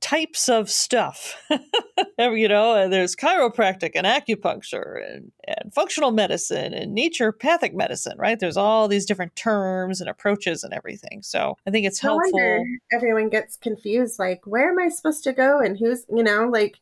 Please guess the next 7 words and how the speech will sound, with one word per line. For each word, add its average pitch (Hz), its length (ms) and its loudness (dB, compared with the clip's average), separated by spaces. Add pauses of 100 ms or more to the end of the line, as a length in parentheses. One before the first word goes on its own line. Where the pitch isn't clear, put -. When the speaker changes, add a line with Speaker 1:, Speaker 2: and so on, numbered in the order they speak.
Speaker 2:
what's 285 240 2
the 269 160 -8
best 277 220 0 (120)
option," 208 440 -2
right? 214 500 -2
Speaker 1:
Exactly. 208 840 0
So 262 500 2